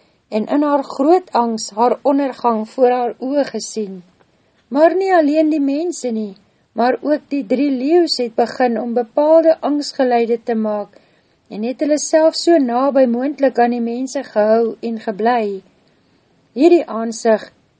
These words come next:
het weliswaar niks aan Sireneus self gedoen nie, maar tog het dit hom ver-, gehinder vanweë sy vrou en sy gevolg. Hy het hom daarom tot Josef gewend en gesê, "Broer, sê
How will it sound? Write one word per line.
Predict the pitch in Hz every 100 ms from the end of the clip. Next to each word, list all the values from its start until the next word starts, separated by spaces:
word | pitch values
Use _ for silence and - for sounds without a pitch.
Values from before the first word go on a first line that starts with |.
| _ 214
het | 185
weliswaar | 240 294 320 - 285 269
niks | 226 226 339 -
aan | 254 240
Sireneus | 254 233 254 277 262 240 -
self | 285 302 - 262
gedoen | 202 240 247
nie, | 220 220 240 _ _ _ -
maar | 220 220 -
tog | 349 320
het | 269
dit | 262 262
hom | 247 226
ver-, | 247 233 -
gehinder | - 247 240 285 247 214
vanweë | 247 233 226 277 269
sy | 262 247 -
vrou | 311 294 220 220
en | 226 233
sy | 247 226
gevolg. | 220 - - 262 240 175 - _ _ _ _ _ _ _ _ _ -
Hy | 214 262
het | 311 285
hom | 254
daarom | 226 233 269 262
tot | 262 202
Josef | 240 254 269 320 -
gewend | 220 214 220 214
en | 247 220
gesê, | 233 - 240 226 214 _ _ _ _
"Broer, | - 269 294 277 320 _ _ _ _ _
sê | - -